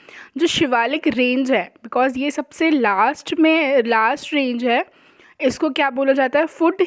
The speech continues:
hills of हिमालयाज भी बोला जाता है। हम बात करें रेंजेस की, तो mainly जो हिमालयाज हैं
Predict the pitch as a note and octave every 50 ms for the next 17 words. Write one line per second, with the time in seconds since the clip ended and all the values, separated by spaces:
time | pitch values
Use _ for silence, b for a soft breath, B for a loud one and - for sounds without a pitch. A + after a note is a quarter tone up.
0 | - D#4 C#4+ C4+ C4+ C4+ B3+ C#4+ D4 - D4+ C4+ C4 A#3+ A3+ A3 A3+ A3+ A3+ A#3+
1 | A#3 A3+ A#3+ D4+ C4 A#3+ A#3+ G#3+ G#3+ A3 A3+ A3+ G3 F#3+ F#3+ - G#3+ A3 A3+ C4
2 | C4+ C#4 C#4+ C#4+ C#4 C#4+ - D#4+ D#4 D#4+ E4+ E4 D4+ B3+ B3 B3 B3+ C#4+ C#4+ -
3 | - - D4 D4 C#4+ E4 D4+ D4 C#4 A#3 A#3+ B3+ C4 D4+ D#4+ D#4+ F4+ F4 D4 C#4+
4 | B3+ A#3 A3 G#3 G#3 G#3+ A#3 B3 C#4 C#4+ C#4 A3 F3